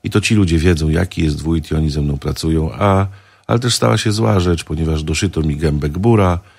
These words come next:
chama, e, osoby według moich oponentów przeklinającej. A wie pan dlaczego? Dlatego, że nigdy nie było zarzutu co do mojej pracy, nie było nigdy przez dziewięć lat żadnych afer,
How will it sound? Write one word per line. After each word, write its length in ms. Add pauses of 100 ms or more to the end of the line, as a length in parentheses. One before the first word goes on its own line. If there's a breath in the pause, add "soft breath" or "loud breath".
(240 soft breath)
chama, 540 (480 soft breath)
e, 60
osoby 720 (200)
według 480
moich 320
oponentów 440
przeklinającej. 920
A 40
wie 100
pan 180
dlaczego? 440 (440 soft breath)
Dlatego, 320
że 100
nigdy 240
nie 140
było 200
zarzutu 360
co 120
do 100
mojej 280
pracy, 380
nie 120
było 200
nigdy 300
przez 200
dziewięć 260
lat 120
żadnych 480
afer, 380